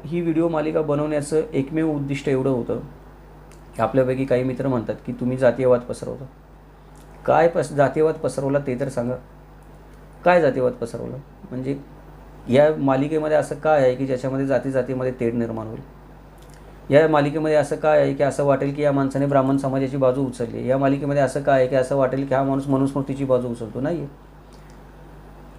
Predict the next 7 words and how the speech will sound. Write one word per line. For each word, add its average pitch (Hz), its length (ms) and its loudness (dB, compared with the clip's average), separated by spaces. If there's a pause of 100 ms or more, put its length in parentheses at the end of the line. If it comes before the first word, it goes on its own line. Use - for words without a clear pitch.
(120)
आपण 143 300 4
फक्त 160 300 0
एवढंच 156 320 4
म्हणतोय 113 460 -4
की 143 240 -4
एखादी 139 360 0
व्यक्ती 156 540 -4